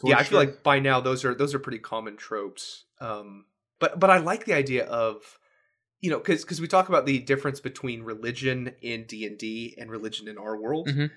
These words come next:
Speaker 1: Um, and how if you have a world where, like, there are literally demigods walking the earth and prayers are literally answered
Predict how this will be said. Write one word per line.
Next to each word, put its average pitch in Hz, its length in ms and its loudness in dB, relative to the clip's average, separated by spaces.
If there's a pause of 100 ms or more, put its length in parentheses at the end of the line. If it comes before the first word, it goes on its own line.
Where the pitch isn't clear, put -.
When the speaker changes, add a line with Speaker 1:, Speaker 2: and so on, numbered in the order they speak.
(260)
Speaker 1:
Um, 120 260 0
and 135 100 -4
how 135 140 4
if - 120 -6
you 135 60 -8
have 185 180 2
a 196 40 -4
world 147 280 0
where, 123 100 -4
like, 123 360 -8
there 127 120 2
are 120 60 -2
literally 139 400 -2
demigods 117 640 -2 (100)
walking 117 360 0
the 107 180 -6
earth 107 300 -8
and 113 220 -18
prayers 123 360 4
are 110 100 -6
literally 113 540 -2
answered 104 400 -6